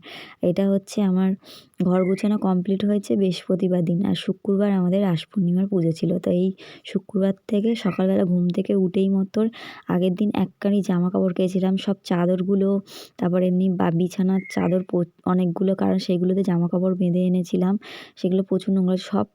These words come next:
কাচাকুচি করে আর শুকায়নি। তো ওই জন্য আজকে সকালবেলা উঠে আগে জামা কাপড়গুলো মেলে দিয়ে তারপরে চলে গেছিলাম ঘরদোর ঝাঁট দিয়ে, বিছানা তুললাম, তুলে তারপর বর ছাদে ঠা-, মানে ঠাকুরঘরের সামনেটা ধুয়ে দিচ্ছিল,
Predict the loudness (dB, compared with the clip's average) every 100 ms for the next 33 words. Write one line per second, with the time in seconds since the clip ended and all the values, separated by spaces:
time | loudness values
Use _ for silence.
0 | -6 -4 0 -2 -2 -4 -4 0 0 0
1 | -6 -18 -8 -2 -2 -2 -2 0 0 2
2 | 0 0 0 2 0 0 -2 -4 -4 -6
3 | -4 0 2 2 2 0 0 2 0 0
4 | 2 0 0 -2 0 0 0 2 2 2
5 | 2 2 2 0 -6 -18 -18 -20 _ _
6 | _ _ _ -20 -18 -4 -2 0 0 0
7 | 0 2 2 2 2 2 2 2 0 0
8 | 0 0 0 0 2 2 0 0 0 0
9 | 0 0 2 0 0 -6 -16 -8 0 2
10 | 4 2 2 2 2 0 -2 -4 0 0
11 | 0 0 2 2 2 2 0 0 -2 0
12 | 0 0 0 0 0 0 -2 0 0 0
13 | -2 -4 0